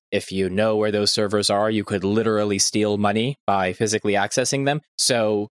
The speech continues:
secrecy makes sense from a security perspective. At the same time, Binance takes it to an extreme, and they very clearly operate in a sort of gray legal zone where they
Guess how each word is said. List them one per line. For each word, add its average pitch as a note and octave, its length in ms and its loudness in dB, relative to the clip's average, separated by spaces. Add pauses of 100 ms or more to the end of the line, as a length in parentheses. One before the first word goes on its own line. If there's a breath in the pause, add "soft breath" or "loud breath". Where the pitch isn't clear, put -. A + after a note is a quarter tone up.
(140)
secrecy C3 800 0
makes A2 320 0
sense G3+ 400 0
from A2+ 460 0
a G#2+ 260 2
security D3+ 440 0
perspective. G2 600 -4 (160)
At A#2+ 100 0
the A2+ 60 -2
same A2 220 0
time, F3+ 420 0 (160)
Binance E3+ 480 0
takes C3 300 -2
it B2 180 -4
to A2 100 0
an G2+ 140 -2
extreme, E3 500 -2 (160)
and C3+ 240 0
they C#3+ 120 2
very G3+ 240 0
clearly D3 580 0
operate A#2 600 0 (100)
in A2 400 0 (100)
a A2 100 0
sort A2 260 0
of G2 100 -2
gray C3 320 0
legal A#2 400 0
zone F#2 440 -2 (140)
where G#2+ 400 2
they A2 240 -2